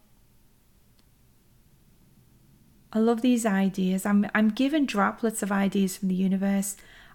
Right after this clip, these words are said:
and all I want to do is pass them on to you. I love planting seeds in your mind.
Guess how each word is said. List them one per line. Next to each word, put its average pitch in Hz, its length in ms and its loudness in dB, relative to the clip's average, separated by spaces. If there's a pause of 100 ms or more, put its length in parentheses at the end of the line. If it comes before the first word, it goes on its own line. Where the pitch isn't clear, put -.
and 220 120 4
all 220 160 6
I 247 140 2
want 262 200 0
to 247 60 0
do 233 600 -2
is 202 140 -10
pass - 400 -6
them 214 200 -2
on 208 200 0
to 214 140 -8
you. 196 340 -2 (1500)
I 208 140 2
love 220 240 -2
planting 208 520 -2
seeds 202 520 -2
in 196 80 -2
your 196 120 0
mind. 190 520 -2